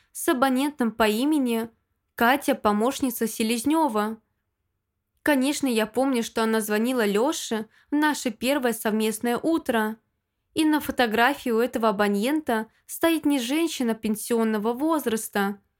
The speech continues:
как мне рассказал про нее Алексей, а молодая девушка. Не сомневаясь ни секунды, я жму на диалог.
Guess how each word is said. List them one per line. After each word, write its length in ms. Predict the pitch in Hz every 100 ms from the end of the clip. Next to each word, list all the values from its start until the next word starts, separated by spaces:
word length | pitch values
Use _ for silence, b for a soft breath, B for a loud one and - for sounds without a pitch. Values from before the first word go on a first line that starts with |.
| _ _
как 200 | 285 269
мне 160 | 247 220
рассказал 600 | 202 - 220 220 262 269
про 120 | 220
нее 260 | 214 208
Алексей, 760 | 202 220 - - 294 247 214 - _ _ _ _
а 100 | -
молодая 680 | 254 254 247 226 240 262 233
девушка. 840 | 202 - 294 254 226 - 214 208 220 _ _ _ _ _
Не 180 | 285 302
сомневаясь 720 | - 277 262 233 262 269 226
ни 100 | 233
секунды, 800 | 220 - 214 233 277 302 247 233 - _ _
я 240 | 254 262 233
жму 260 | 233 247
на 160 | 262 226
диалог. 760 | 202 220 226 254 247 220 -